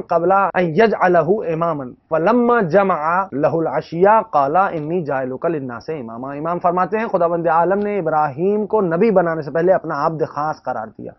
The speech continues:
اور ان کو رسول بنانے سے پہلے اپنا نبی بنایا اور ان کو خلیل بنانے سے پہلے اپنا رسول بنایا اور خداوند عالم نے ان کو امام قرار دینے سے پہلے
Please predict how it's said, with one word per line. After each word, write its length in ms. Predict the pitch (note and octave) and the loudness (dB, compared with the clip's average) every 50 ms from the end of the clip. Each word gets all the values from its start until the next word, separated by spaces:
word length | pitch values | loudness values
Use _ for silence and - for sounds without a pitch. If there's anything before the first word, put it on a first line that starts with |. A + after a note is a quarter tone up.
| _ - - - - - - | _ -20 -20 -20 -20 -6 -2
اور 100 | - F3 | 2 4
ان 180 | F#3+ G#3 A#3 G#3+ | 6 6 4 4
کو 180 | - G#3 F3 | 4 4 4
رسول 260 | E3 - G#3 A#3+ A#3+ | 4 4 4 2 4
بنانے 280 | A3 G3+ F3+ F3+ F3 E3+ | 4 4 2 2 0 -2
سے 120 | C#3 F3 | -2 0
پہلے 200 | E3 F#3 G3+ G#3+ | 0 2 4 4
اپنا 260 | F3+ D#3 - D3+ F#3 F#3+ | 2 2 0 0 -2 -2
نبی 280 | E3 D3+ D3+ D#3+ F3 | 0 0 0 0 0
بنایا 380 | D#3 C3+ B2 A2+ A2 A2+ A2+ A#2+ | 0 -2 -4 -8 -8 -10 -8 -6
اور 160 | B2 B2 B2+ | -6 -6 -6
ان 260 | C#3+ E3 G3+ G#3+ G#3+ | -6 -4 -2 -2 0
کو 100 | G3 A3+ | 2 0
خلیل 380 | G3 - E3+ F3+ G#3 B3+ C4+ B3+ | 0 2 2 2 4 4 4 6
بنانے 260 | A3+ G#3+ G3 F#3+ F#3 | 4 4 4 2 0
سے 120 | D#3+ F3+ | 0 0
پہلے 220 | E3+ F3+ F3+ F#3 G3+ | 2 4 4 4 4
اپنا 280 | G#3 F#3 - E3+ F#3 | 4 2 2 0 0
رسول 400 | E3+ C#3 D#3 - - G3+ G#3+ G#3 | 0 0 -2 0 4 4 4 6
بنایا 340 | F3+ E3+ D#3 D3 C#3 D#3+ F#3+ | 4 2 0 0 0 2 2
اور 80 | G#3 G3+ | 2 2
خداوند 480 | F#3 - F#3 E3+ E3+ E3 F3 E3+ E3 | 2 0 0 2 2 2 0 0 0
عالم 680 | F3 - - E3+ E3+ E3 D#3+ D#3+ D#3+ F3+ E3+ D#3+ D3+ D#3 | -2 2 4 4 4 4 4 2 0 0 0 -2 0 2
نے 240 | F#3+ A#3+ C4+ C4+ B3+ - - - - - - _ - - D#4 | 4 6 6 6 4 2 -2 -20 -20 -20 -14 _ 0 2 4
ان 140 | D4+ D4 G3+ | 4 4 4
کو 260 | - B3 B3 A3+ A3 | 6 6 6 6 6
امام 500 | G3 G3 F3+ F3+ G3 A3 B3 C4+ C4+ B3+ | 4 2 2 2 4 4 4 4 2 2
قرار 360 | - - F#3 F3+ F3 E3+ D#3+ | 2 4 4 6 6 4 4
دینے 280 | D3 D3+ D3+ D3+ D3+ C#3+ | 2 -2 -4 -4 -4 -6
سے 120 | - D3+ | -6 -6
پہلے 340 | - C#3+ C#3 C#3 D3+ E3+ | -6 -4 -4 -2 0 2